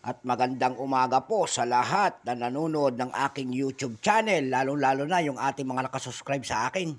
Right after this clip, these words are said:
Maraming, maraming salamat po. Mayroon na naman tayong di-, i-discuss po na barya.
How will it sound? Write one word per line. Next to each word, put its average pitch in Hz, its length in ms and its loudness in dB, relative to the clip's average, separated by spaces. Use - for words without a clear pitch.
Maraming, 202 640 0
maraming 160 480 0
salamat 135 560 -2
po. 135 160 -6
Mayroon 127 320 0
na 123 80 0
naman 127 240 -2
tayong 127 400 0
di-, 131 320 -6
i-discuss 127 880 -4
po - 240 -4
na 120 160 -6
barya. 135 400 0